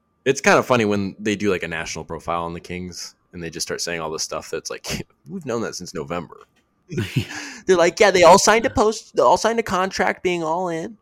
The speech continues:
Speaker 1: I'm like, "Dude, we knew about that in, like, freaking training camp." <laughs> Like, what the hell are you, what the
Speaker 2: <laughs>
Speaker 1: fuck have you been?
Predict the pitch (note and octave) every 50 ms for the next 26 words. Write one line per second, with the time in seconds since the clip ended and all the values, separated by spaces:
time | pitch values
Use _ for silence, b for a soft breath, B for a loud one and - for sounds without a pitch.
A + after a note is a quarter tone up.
0 | _ _ _ - C3+ C3+ C3 C3 - - - A2+ A#2 F#3 G#3 D3 A#2 D3+ F#3+ G3
1 | G#3 G3+ E3+ E3 D3 C#3 D#3+ C3+ A#2+ G#2+ G2+ F#2 F2+ F2 _ _ - _ - A#2+
2 | F#2+ E2 - - A2+ A#2 D#3 G#3 E3 G#2 - - D#2 C#2 - B2 _ _ _ _
3 | _ - D3 C3+ D3 C#3 E3 D3+ C#3+ C3+ C3+ C3+ F#3 G#3 G#3 F3+ E3+ D#3+ D#3+ D3+
4 | D3 B2+ - _ _ _ _ _ _ - - C3 C3 - - - - - C#3+ D#3+
5 | D#3 D3+ F3+ F#3+ G#3+ C3 G#2+ F2+